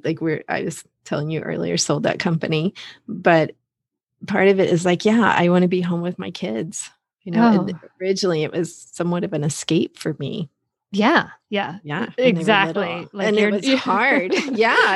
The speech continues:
Speaker 1: and I was home with them all day for many years. <laughs> You know, it's like,
Speaker 2: Yeah.
Speaker 1: "See ya, I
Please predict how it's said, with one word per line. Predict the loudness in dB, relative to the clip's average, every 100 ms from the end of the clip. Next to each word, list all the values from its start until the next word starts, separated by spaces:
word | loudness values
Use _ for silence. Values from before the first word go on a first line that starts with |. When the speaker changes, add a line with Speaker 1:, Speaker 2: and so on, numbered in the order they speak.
| 2
Speaker 1:
and | 4
I | 4
was | 4
home | 2
with | 2 2
them | 2
all | 4 4 4
day | 2 0 0 -2
for | -4 -6
many | -6 -4 -4
years. | -2 0 0 0 0
<laughs> |
You | 2
know, | 4
it's | 6 4 2 -2
like, |
Speaker 2:
Yeah. | -6 _ -20 -20 -20
Speaker 1:
"See | -4 0 2
ya, | 2
I | 2 0 0 -2 -2 -4